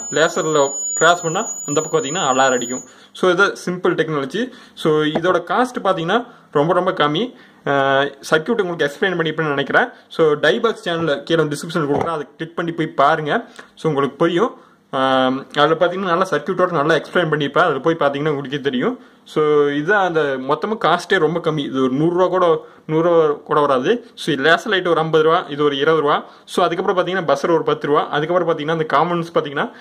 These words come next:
அஹ், டிரான்சிஸ்டர் ஒரு அஞ்சு ரூபா வச்சுக்கோங்க, எல் இ டி ஒரு அஞ்சு ரூபா, அது டிரான்ஸ்-, அது ரெசிஸ்டன்ஸ் பார்த்தீங்கன்னா ஒரு ரெண்டு ரூபா, மூன்று ரூபா வரும். So, அவ்வளவுதான், ஒரு நூறு ரூபாயில பார்த்தீங்கன்னா அருமையான ப்ராஜெக்ட் நீங்க செஞ்சிடலாம். So, பார்த்தீங்கன்னா உங்களுக்கே தெரியும், கிராஸ் ஆகும்போது பார்த்தீங்கன்னா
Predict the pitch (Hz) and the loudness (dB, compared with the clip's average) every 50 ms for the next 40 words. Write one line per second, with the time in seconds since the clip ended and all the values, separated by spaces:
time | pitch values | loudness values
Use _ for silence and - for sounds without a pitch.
0 | - - - - - - 143 135 135 135 131 127 127 127 - - 160 190 190 - | -20 -20 -20 -20 -4 0 2 2 4 4 2 0 -2 -2 0 0 0 0 -2 -4
1 | 185 170 - - 170 165 175 180 170 151 143 151 160 160 160 175 175 165 170 160 | -12 -14 -12 -12 -6 -2 0 2 2 2 2 0 -2 0 0 0 0 0 -2 -6
2 | 147 147 139 127 - - - - - - 147 151 165 185 185 170 165 165 156 147 | -8 -6 -6 -8 -10 -12 -18 -20 -6 -2 0 0 2 2 2 2 2 2 2 2
3 | 147 143 147 147 151 160 - - - - 139 135 139 139 135 131 127 127 156 175 | 0 0 2 2 2 2 0 -6 -6 -4 -2 2 2 4 4 4 2 2 0 0
4 | 175 175 185 165 160 151 139 139 135 127 131 127 151 156 - 202 190 - - 170 | 0 -2 -2 0 2 4 4 4 4 4 2 2 2 2 0 -2 -6 -2 -2 -2
5 | 143 147 151 175 170 147 143 139 139 160 156 143 135 131 127 139 135 131 131 127 | 0 0 0 0 0 0 0 0 0 0 0 0 -2 -4 -2 0 0 0 0 -2
6 | 143 139 - - - - - - 156 135 139 151 160 165 175 175 151 135 127 139 | -4 -6 -10 -16 -20 -14 -4 -2 0 2 4 4 4 4 2 2 0 0 -2 -2
7 | 139 156 151 143 151 151 160 151 147 131 127 139 156 160 143 139 127 139 143 143 | -2 -2 0 0 0 0 2 0 0 0 0 0 0 0 0 0 -2 -2 0 0
8 | 156 160 156 - 143 127 127 143 127 127 131 131 131 - 139 131 131 127 127 147 | 0 0 0 0 0 0 0 -2 -4 -4 -4 -4 -4 -2 -2 0 0 2 2 2
9 | 214 254 - - - - - - _ - - 156 143 139 143 139 135 147 143 - | 0 0 -2 -8 -20 -20 -20 -20 _ -4 0 2 2 2 2 2 0 -2 -4 -4
10 | - 160 151 151 156 151 165 165 156 156 151 156 151 135 139 147 165 - - - | -2 -2 0 0 0 -2 -2 -2 -2 0 -2 -2 -2 -2 -2 -4 -6 -6 -8 -10
11 | - - - - - - 160 156 156 156 - 160 156 151 151 151 151 151 143 131 | -10 -10 -10 -8 -2 0 2 2 4 4 4 2 2 2 2 0 2 2 0 0
12 | 139 135 147 - | 0 0 -2 -2